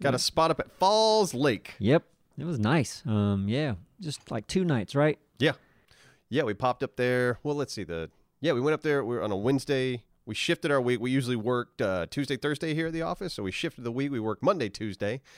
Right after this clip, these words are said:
Speaker 1: And then we were up at the campsite Wednesday, Thursday.
Speaker 2: Yep.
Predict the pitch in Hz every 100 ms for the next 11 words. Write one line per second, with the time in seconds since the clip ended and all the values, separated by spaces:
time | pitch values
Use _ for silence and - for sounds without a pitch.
0 | - _ 95 95 101 104 101 101 101 107
1 | - - - - - 98 107 117 - 117
2 | 117 135 180 220 - - - - 117 127